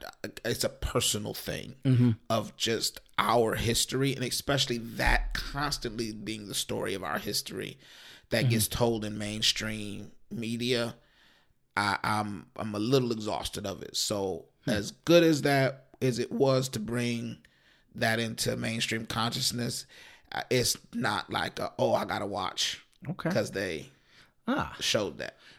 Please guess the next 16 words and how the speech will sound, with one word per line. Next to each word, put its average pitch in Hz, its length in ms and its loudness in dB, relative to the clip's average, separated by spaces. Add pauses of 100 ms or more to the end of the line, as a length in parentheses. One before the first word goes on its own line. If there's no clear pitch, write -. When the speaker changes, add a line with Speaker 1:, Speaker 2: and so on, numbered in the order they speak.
(240)
Speaker 2:
Okay, 156 340 -4
'cause 156 180 2
then, 175 200 6
you 185 80 4
know, 160 140 6
the 143 180 6
other 196 220 4
topic 131 420 2
they 123 100 4
hit 127 160 2
on 120 140 4
that's 113 180 0
big 120 240 6
within 113 440 4
the, 101 180 6
uh, 92 260 4